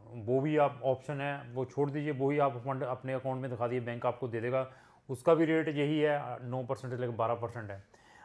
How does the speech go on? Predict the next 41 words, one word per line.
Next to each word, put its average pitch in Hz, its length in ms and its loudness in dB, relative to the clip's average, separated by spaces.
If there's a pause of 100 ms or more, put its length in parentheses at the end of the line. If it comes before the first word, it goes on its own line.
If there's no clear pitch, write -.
(160)
हर 214 160 10
एक 254 160 2
लोन 180 300 2
में 208 120 -2
हम 175 160 -4
आपकी 151 300 -6
हेल्प 120 300 -6
कर 117 80 -6
सकते 107 300 -12
हैं, 95 180 -12 (360)
लेकिन 165 260 -2
आपके 170 280 -4
पास 180 380 -4 (300)
क्या 196 180 6
ऑप्शन 160 360 2
है, 156 180 -4
आप 180 240 0
चाहते 190 320 -2
क्या 123 200 -8
हैं। 95 160 -10 (300)
अभी 160 140 -4
कुछ 220 280 -2
एम्बेसी 190 880 0
सिर्फ 202 200 2
फंड 180 220 0
देखती 170 320 0
हैं, 165 80 -2
कहते 170 160 2
हैं, 160 80 2
"एक 160 80 -2
दिन 165 140 -4
पुराने, 156 220 0
दो 143 160 0
दिन 147 180 -4
पुराने", 143 340 -4
ना 139 200 -2
कोई 139 100 -2
चेक 127 240 -2
करते 147 220 -2
हैं, 139 220 -6 (300)
उसमें 151 440 -4